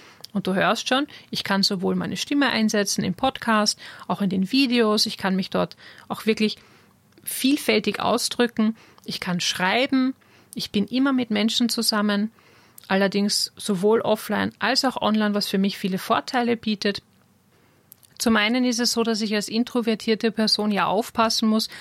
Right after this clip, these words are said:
dass ich nicht zu viel persönliche Interaktion mit anderen Menschen habe, weil so Menschenmassen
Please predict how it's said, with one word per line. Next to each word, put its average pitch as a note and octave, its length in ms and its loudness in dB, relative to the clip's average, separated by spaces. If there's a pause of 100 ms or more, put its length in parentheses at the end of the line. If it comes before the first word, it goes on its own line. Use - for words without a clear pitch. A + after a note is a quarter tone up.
(120)
dass G#3 160 0
ich G3+ 100 -6
nicht - 280 0
zu C#4 340 2
viel B3+ 300 -2
persönliche A3+ 800 0
Interaktion G#3+ 800 0
mit B3 100 -2
anderen A3 400 0
Menschen G#3+ 380 2
habe, G3+ 240 2 (320)
weil G3+ 160 2
so F#3+ 80 0
Menschenmassen F#3+ 920 2